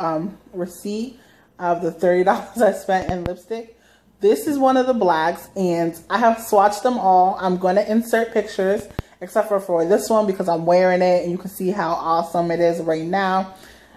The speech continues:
And, um, the rest I hate so much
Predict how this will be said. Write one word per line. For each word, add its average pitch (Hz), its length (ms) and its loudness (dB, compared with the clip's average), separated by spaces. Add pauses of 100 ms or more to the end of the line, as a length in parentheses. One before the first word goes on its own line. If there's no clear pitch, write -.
(280)
And, 170 840 0 (280)
um, 165 420 -4
the 190 160 2
rest 214 240 0
I 240 80 2
hate 233 300 -2
so - 340 0
much 208 220 2